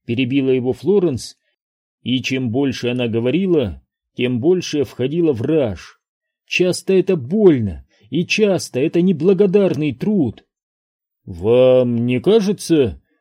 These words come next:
"Просто так получается, и я верю, что в медиумах проявляется божественное начало". Она уже не могла остановиться. "А когда я буду говорить с тобою", сердито процитировала она,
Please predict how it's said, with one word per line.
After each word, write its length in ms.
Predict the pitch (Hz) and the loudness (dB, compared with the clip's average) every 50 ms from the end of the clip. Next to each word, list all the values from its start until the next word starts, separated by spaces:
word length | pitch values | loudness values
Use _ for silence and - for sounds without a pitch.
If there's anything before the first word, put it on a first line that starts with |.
| _ _ | _ _
"Просто 480 | - 117 131 151 156 147 - - 170 156 | -8 -4 -2 0 0 -2 -2 -4 -6 -4
так 240 | - 180 170 165 - | -2 -2 -2 -2 0
получается, 800 | - 175 180 175 170 - 180 190 190 175 165 156 - - - 156 | 0 2 2 2 2 0 0 0 2 2 0 -2 -2 -2 -2 0
и 40 | 180 | 2
я 200 | 190 202 208 185 | 4 4 4 4
верю, 440 | 123 127 190 208 196 185 180 170 | 4 2 0 2 2 2 2 2
что 200 | - - - 170 | 0 0 -2 -2
в 80 | 101 92 | -2 -2
медиумах 680 | 135 185 214 208 170 180 190 185 180 175 151 - - - | -2 0 0 0 0 0 0 2 2 2 0 -2 -4 -4
проявляется 680 | 135 156 175 196 180 190 202 196 185 165 - - 170 | -2 0 0 2 2 2 2 2 2 2 0 -2 -2
божественное 720 | 156 175 160 107 156 185 165 - - 143 165 175 180 180 180 | 0 0 0 2 2 2 2 0 -2 0 0 0 2 0 0
начало". 720 | 180 185 175 - - 196 190 175 147 123 110 90 73 - _ _ _ _ _ _ _ _ _ _ _ _ _ | 0 -2 -2 -2 0 0 2 2 0 -2 -2 -6 -8 -12 _ _ _ _ _ _ _ _ _ _ _ _ _
Она 300 | - - 147 180 180 160 | -14 -10 -8 -6 -6 -4
уже 240 | 135 110 - 160 156 | -4 -4 -2 -2 -2
не 100 | 143 135 | -2 -2
могла 380 | 139 139 120 110 139 151 147 | -2 -2 -2 -2 0 2 2
остановиться. 920 | 135 - - - - 131 139 139 139 135 127 107 - - 104 85 69 - _ _ _ _ _ _ _ _ _ _ _ | 2 0 -2 -6 -6 -4 -4 -2 -2 -2 -4 -4 -6 -10 -12 -12 -12 -14 _ _ _ _ _ _ _ _ _ _ _
"А 160 | - 113 143 | -8 -6 -4
когда 320 | - 196 185 170 170 202 202 | 0 0 0 2 2 2 2
я 120 | 190 180 | 2 2
буду 280 | 143 147 202 175 190 170 | 0 0 0 0 0 2
говорить 420 | 143 170 156 190 240 254 226 - | 2 2 4 4 4 2 2 -2
с 120 | - - | -4 -6
тобою", 600 | - 196 180 185 196 175 147 127 110 85 67 - _ _ _ _ | -4 -2 0 2 4 4 4 2 0 -2 -6 -12 _ _ _ _
сердито 600 | _ - - 123 127 120 120 123 139 123 - 120 | _ -10 -4 -4 -2 -2 -2 -2 -2 -2 -2 -2
процитировала 840 | 104 127 123 123 - - 131 120 - 147 143 131 120 127 131 139 147 | -2 -2 -4 -6 -6 -8 -10 -6 -4 -2 -2 0 0 0 0 0 0
она, 280 | 143 135 113 90 76 | -2 -4 -6 -6 -8